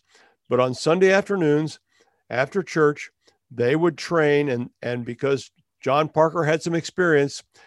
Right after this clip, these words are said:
as a veteran, they would take training and learn how to become a disciplined force that could resist the tyranny,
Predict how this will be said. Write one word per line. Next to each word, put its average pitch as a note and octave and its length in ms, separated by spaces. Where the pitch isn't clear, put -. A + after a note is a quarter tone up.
as B2 180
a D3 80
veteran, C#3 540
they A#2+ 140
would D3 220
take D3+ 260
training E3+ 600
and C3 200
learn D#3 280
how C#3+ 180
to D3 100
become C3 600
a B2+ 200
disciplined C3+ 800
force C#3 540
that B2 200
could C#3 200
resist C3+ 720
the D3 80
tyranny, C3 640